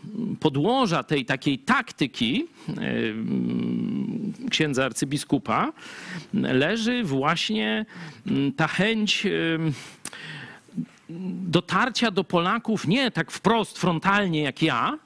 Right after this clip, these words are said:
No tu przykład, y, rodziny Marcina, nie? Że kiedy ja mówiłem tak wprost, to tam, y, jest obrzydliwość, nie? Że to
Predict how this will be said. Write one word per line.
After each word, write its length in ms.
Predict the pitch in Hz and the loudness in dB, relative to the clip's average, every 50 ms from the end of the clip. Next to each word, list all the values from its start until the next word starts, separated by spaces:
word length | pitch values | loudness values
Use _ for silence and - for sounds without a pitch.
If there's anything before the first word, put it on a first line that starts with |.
| _ - | _ -4
No 260 | - 139 156 151 151 147 | 0 2 2 2 0 0
tu 460 | - - 185 156 143 139 143 147 - 180 | 0 2 2 2 2 0 -2 -4 -6 -4
przykład, 560 | - - 180 - - 147 139 127 - - - | -2 0 -2 0 2 2 0 0 0 -4 -4
y, 380 | 131 139 135 135 135 139 143 147 | -2 -2 0 0 0 2 2 2
rodziny 520 | 160 160 127 143 147 131 123 120 139 165 - 190 185 170 151 - - | 2 0 0 0 2 2 2 2 2 0 -4 -8 -8 -8 -6 -2 2
Marcina, 540 | 135 156 151 147 - 165 135 123 113 113 | 2 2 2 2 0 0 2 2 2 2
nie? 320 | 107 104 120 156 220 277 240 | 0 0 0 0 0 0 0
Że 160 | 180 180 156 | -2 -2 -2
kiedy 460 | - 175 165 147 156 156 151 147 143 135 - 147 143 135 | 0 -2 0 2 2 2 2 0 0 -2 -4 -4 -4 -2
ja 280 | 131 135 170 165 156 151 | 2 2 4 4 2 2
mówiłem 380 | 151 143 123 135 151 147 143 | 0 0 2 2 2 2 2
tak 160 | 127 147 - | 0 -2 -2
wprost, 680 | - - - - 160 165 170 165 160 147 143 - - - | -4 -6 -2 0 2 4 4 4 2 0 0 -2 -2 -2
to 100 | 156 151 | -2 0
tam, 520 | - 151 143 143 147 143 143 139 135 139 139 147 - - - - - 151 156 147 147 156 151 151 143 - - - - 156 156 147 131 - | 2 2 2 2 2 2 2 0 0 0 -2 -2 -2 0 0 -2 -2 -2 -2 -2 0 0 0 0 -2 -2 -4 -8 -8 -6 -4 -4 -4 -2
y, 40 | - | 0
jest 380 | 139 147 151 - - - - 151 151 147 143 | 0 2 2 0 -4 -2 0 0 0 2 2
obrzydliwość, 1000 | - 175 139 123 175 175 135 147 180 190 180 175 160 139 156 151 147 143 - - 131 | 0 0 2 2 0 0 2 2 2 4 4 2 2 2 2 2 2 0 0 0 0
nie? 260 | 135 160 160 165 160 | 2 2 2 2 0
Że 140 | 131 151 143 | 0 -2 0
to 200 | - 175 175 | 2 2 2